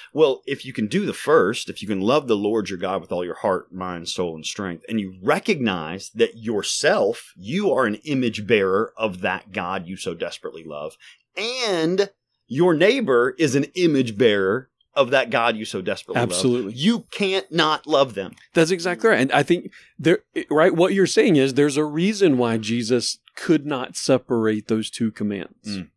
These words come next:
Speaker 1: A-, a-, absolutely. Yes.
Speaker 2: There, there's a reason why John, who caught that, wrote extensively on not separating those two commands, right? Like, it's, it's the idea of he, Jesus thinks I'm worth dying for, and my neighbor is too.
Speaker 1: Mm.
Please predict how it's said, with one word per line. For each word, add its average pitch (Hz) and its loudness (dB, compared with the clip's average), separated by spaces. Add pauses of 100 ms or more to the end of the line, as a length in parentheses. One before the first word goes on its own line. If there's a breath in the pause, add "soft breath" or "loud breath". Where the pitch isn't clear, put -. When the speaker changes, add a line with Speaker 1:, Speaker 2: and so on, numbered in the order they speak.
(140)
Speaker 1:
A-, 120 -4
a-, 123 -2
absolutely. 120 -8 (200)
Yes. 127 0
Speaker 2:
There, 151 6
there's 143 0
a 165 6
reason 202 4
why 131 2
John, 123 0
who 120 -4
caught 127 -4
that, 95 -2 (340 loud breath)
wrote 135 2
extensively 123 0
on 117 0
not 131 2
separating 117 2
those 110 4
two 110 -2
commands, 120 -2
right? 123 6
Like, 135 2
it's, - -2 (260 loud breath)
it's 147 2
the 147 2
idea 139 4
of 135 0
he, 190 -2
Jesus 190 -2
thinks 170 0
I'm 165 2
worth 131 2
dying 110 0
for, 110 0 (360 loud breath)
and 139 2
my 147 2
neighbor 185 2
is 175 -4
too. - -4
Speaker 1:
Mm. 95 -8